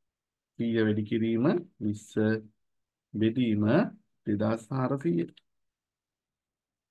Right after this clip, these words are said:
එතකොට මට උත්තරේ එන්නේ බිඳුව දශම අටයි තුනක් සෙන්ටිමීටර්. ඇයි අපි සෙන්ටිමීටර වලින් ආදිස් කරේ? බිඳුව දශම අටයි තුනයි තුනයි සීය. හැබැයි ඔය උත්තරේ නොවෙන්න පුළුවන් අපිට තියෙන. අපි බලමු මොකද උත්තරේ තියෙන්නේ කියලා. අපිට උත්තරේ මේ අංකේ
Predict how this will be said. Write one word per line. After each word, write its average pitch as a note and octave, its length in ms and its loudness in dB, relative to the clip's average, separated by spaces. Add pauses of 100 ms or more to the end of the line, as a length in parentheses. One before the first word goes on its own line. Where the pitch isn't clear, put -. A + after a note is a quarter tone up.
(280)
එතකොට G2+ 300 -8
මට G2+ 200 -2
උත්තරේ G#2+ 380 0
එන්නේ G#2+ 240 4
බිඳුව G#2 260 2
දශම A2 160 -2
අටයි G#2+ 200 -4
තුනක් G#2+ 300 -2
සෙන්ටිමීටර්. - 440 -6 (500)
ඇයි A2+ 120 4
අපි A2 100 -2
සෙන්ටිමීටර E3 340 6
වලින් F#3 160 8
ආදිස් E3+ 220 2
කරේ? E3+ 200 2 (460)
බිඳුව A2 200 2
දශම B2 200 0 (300)
අටයි G#2+ 440 -2
තුනයි A2 420 0
තුනයි A2 360 0
සීය. - 280 -2 (640)
හැබැයි F#3+ 240 2
ඔය D#3 140 0
උත්තරේ C3+ 320 0
නොවෙන්න C#3 380 4
පුළුවන් A2+ 320 0
අපිට A2 200 -2
තියෙන. G#2+ 280 0
අපි G2+ 140 -12
බලමු E3+ 280 4
මොකද D#3 220 -2
උත්තරේ D3+ 280 0
තියෙන්නේ D3 280 -2
කියලා. C#3 200 -2 (420)
අපිට F3 260 0
උත්තරේ C#3+ 420 2 (180)
මේ A2+ 300 -6
අංකේ A2 400 2